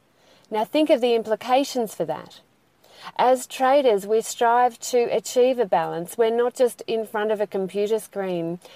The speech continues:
thinking that we have all of the answers. We're looking to spread our light as a ripple effect into the world. Now, many of us do have children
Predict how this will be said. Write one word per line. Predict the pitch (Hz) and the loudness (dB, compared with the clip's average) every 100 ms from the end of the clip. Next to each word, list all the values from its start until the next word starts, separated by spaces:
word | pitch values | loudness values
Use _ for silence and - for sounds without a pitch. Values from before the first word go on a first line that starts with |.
| _ | _
thinking | 196 190 190 180 | -2 0 0 -2
that | - | 0
we | 190 196 | 2 2
have | 202 185 175 | 0 -4 -4
all | - 180 170 | 0 0 0
of | 165 | -2
the | 170 | -2
answers. | 190 220 - 160 165 - - _ _ _ - - | 0 -2 -6 -10 -10 -16 -20 _ _ _ -20 -6
We're | 214 247 277 | 4 6 6
looking | 247 - 254 247 240 - | 4 0 -2 -2 -4 -4
to | 208 196 | -2 -2
spread | - - 233 226 240 - | -4 -8 -2 0 0 -2
our | 226 233 | -2 0
light | 226 214 202 202 | 2 0 -2 -6
as | - 202 | -4 -2
a | 208 | 0
ripple | 202 233 277 | 0 -2 0
effect | 233 - 156 - - _ - | -4 -2 -6 -6 -14 _ -10
into | 180 175 | -8 -6
the | 175 | -6
world. | 160 185 190 156 - - _ _ _ _ _ _ - - | -4 0 0 0 -4 -16 _ _ _ _ _ _ -20 -14
Now, | 233 233 | -6 -2
many | 240 233 240 262 | 0 2 4 4
of | 240 | 4
us | 240 - | 2 -2
do | - 254 | 0 0
have | 262 233 | 2 -2
children | - 196 170 160 156 | -2 -6 -6 -6 -10